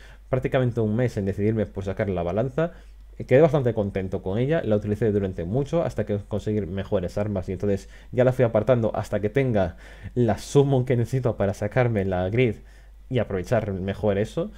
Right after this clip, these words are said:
Pero ya veis por dónde va el tema. Aquí hay mucho donde podéis vosotros pararos a pensar y como podéis ver aquí, hasta febrero de dos mil veintidós tenéis el ticket aquí guardadito. No os preocupéis por ello en absoluto.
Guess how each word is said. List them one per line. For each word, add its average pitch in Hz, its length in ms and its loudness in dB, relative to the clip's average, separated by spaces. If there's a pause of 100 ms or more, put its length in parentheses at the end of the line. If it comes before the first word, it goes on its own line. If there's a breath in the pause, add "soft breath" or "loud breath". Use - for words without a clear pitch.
(460 loud breath)
Pero 113 640 4 (120)
ya 139 200 2
veis 90 240 -2
por 113 160 2
dónde 107 120 2
va 98 100 2
el 90 80 -4
tema. 85 320 -6
Aquí 135 380 -4
hay 113 220 -2
mucho 143 800 0
donde 98 480 -2
podéis 95 320 0
vosotros 104 460 -6 (220 soft breath)
pararos 123 280 2
a 147 120 0
pensar 135 460 -2 (280 loud breath)
y 120 80 -4
como 117 240 0
podéis 131 180 2
ver 120 140 4
aquí, 131 380 -2
hasta 113 340 -2
febrero 139 500 2
de 120 80 2
dos 110 160 0
mil 123 120 -2
veintidós 120 580 -2
tenéis 120 280 -2
el 110 100 0
ticket - 280 -4
aquí 104 160 -2
guardadito. 87 680 -2
No 101 200 -2
os 104 80 -4
preocupéis 113 460 -4
por 90 240 -4
ello 80 160 -6
en 92 80 -6
absoluto. 82 420 -10